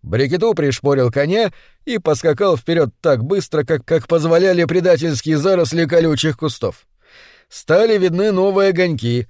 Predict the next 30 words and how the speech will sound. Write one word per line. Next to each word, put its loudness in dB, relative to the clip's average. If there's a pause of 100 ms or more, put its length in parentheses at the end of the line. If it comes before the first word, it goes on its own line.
(360)
и, -16
наконец, -2
граф 2
разглядел 0
темный -2
силуэт 0
какого-то 0
большого -2
здания. -8 (580)
Ночь -2
еще -2
не -2
сгустилась, -4 (380)
но -4
среди -2
деревьев -2
выл 0
ветер, -2 (320)
а -4
с -8
небес 0
лился -2
поток -2
ледяного -2
дождя. -4 (560)
Так -8
что -4
эта 0
темная 0
громада 0